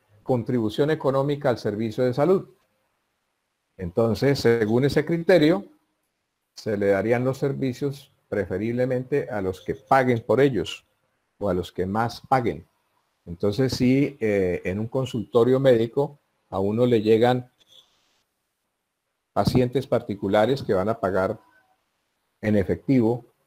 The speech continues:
y pacientes de las E P S que llevan es una boletica, entonces uno estaría, eh,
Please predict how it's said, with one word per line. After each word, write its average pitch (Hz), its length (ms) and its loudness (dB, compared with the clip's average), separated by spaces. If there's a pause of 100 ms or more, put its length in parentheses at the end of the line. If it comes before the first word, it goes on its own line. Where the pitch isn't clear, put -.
(180)
y 131 360 2 (100)
pacientes 117 760 0
de 110 140 2
las 90 340 -2 (360)
E 117 120 2
P 123 360 4
S 120 260 -4
que 98 100 -6
llevan 110 300 0
es 113 100 -4
una 127 160 -6
boletica, 123 640 -2 (360)
entonces 104 380 0
uno 107 180 -2
estaría, 101 680 2 (680)
eh, 82 440 -6